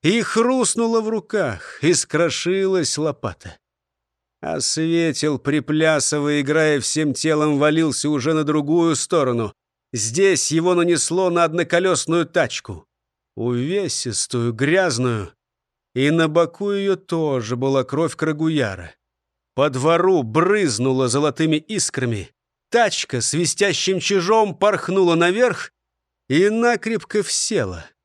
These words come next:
обняв рукоятями переводину. "Ах ты, щеня дикая!" возмутился Повага. И на закуску попотчевал Светила незримой рукой, так, как девок лапал.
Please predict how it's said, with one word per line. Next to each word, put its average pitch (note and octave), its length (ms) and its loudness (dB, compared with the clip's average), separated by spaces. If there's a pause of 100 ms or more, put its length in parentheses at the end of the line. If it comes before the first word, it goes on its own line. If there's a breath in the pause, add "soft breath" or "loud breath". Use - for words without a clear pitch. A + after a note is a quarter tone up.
(180)
обняв E3 600 0
рукоятями D#3 680 0
переводину. C#3+ 800 -2 (460)
"Ах A3+ 680 -2
ты, A#3+ 300 -2
щеня B3 1040 0
дикая!" D#3+ 720 0
возмутился D3+ 640 0
Повага. B2 540 0 (680)
И C3+ 200 -2
на C#3+ 220 0
закуску D3+ 760 -2
попотчевал D#3 1000 -4
Светила D3+ 720 -2
незримой D3+ 720 0
рукой, A#2+ 680 -6 (640)
так, G3 400 0
как D#3 420 -2
девок D#3 500 -2
лапал. A#2 540 -6